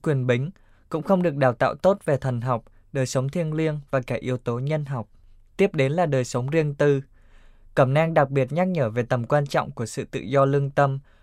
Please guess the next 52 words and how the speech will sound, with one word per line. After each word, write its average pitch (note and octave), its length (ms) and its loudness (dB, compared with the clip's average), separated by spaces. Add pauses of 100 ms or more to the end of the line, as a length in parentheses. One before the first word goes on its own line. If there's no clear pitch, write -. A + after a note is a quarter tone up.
(140)
quan D#3+ 160 4
hệ D#3+ 140 0
cá C3 180 -2
nhân D#3+ 340 0 (380)
và C#3+ 100 2
việc C3 260 -2
tự C#3+ 80 -2
do D3 260 2
chọn C#3+ 240 -4
linh D3+ 220 -2
mục B2+ 160 -2
giải A2 260 -6
tội. B2 220 0 (640)
Loại D3+ 200 2
quyền C#3+ 280 0
cuối C3 200 0
cùng C#3 180 2
được C3+ 140 0
đề B2 180 0
cập B2 260 0 (340)
là C#3 240 2
quyền C3+ 200 2
liên C#3+ 260 0
quan D3 180 2
đến B2+ 160 -4
kinh D3+ 220 -4
tế B2+ 180 4
và D3 160 0
xã - 220 -2
hội, D#3 280 -2 (420)
bao D#3+ 160 6
gồm D3+ 240 4
quyền C3 260 0
bảo A2+ 140 2
trợ G#2 220 -2
xã A2+ 200 -4
hội D#3+ 260 0 (180)
và B2+ 100 2
tài B2+ 160 0
sản A2 280 -6
tư D3 160 -2
nhân, D3 340 0 (380)
phù D3+ 200 0
hợp C#3 200 4
với C3 120 2
các F#3 220 2
quy F3 140 -2
định D#3+ 240 -2
của A#2+ 120 -4
mỗi A#2+ 220 -2
hội D#3+ 240 -4
dòng. A#2 300 -4